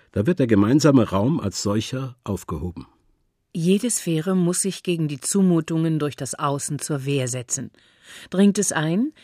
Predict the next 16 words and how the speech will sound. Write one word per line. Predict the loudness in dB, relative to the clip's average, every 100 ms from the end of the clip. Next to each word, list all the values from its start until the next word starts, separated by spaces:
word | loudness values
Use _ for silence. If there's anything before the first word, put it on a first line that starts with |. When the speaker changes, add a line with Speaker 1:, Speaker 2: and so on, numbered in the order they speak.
| _ -2
Speaker 2:
wächst | 0 0 -4 -6
die |
Sphäre | -6 0 0 2 -2 -4 _ _
oder | -2 0 0 -2 -4 -6
sie | -4 -2
wird | -2
zerstört. | -6 -8 -8 -10 -10 -20 _ _ _ _ -20 -2
Das | -2 0
ist | -4 -4
beim | 0 2
Liebespaar | 2 -2 -8 -10 -12
der | -12
Fall. | -14 -14 -14 -18 _ _ _ _ -20 -6
Dessen | -2 0 0
erotische | 0 -2 -4 -6 -6
Sphäre | -6 0 0 0 -2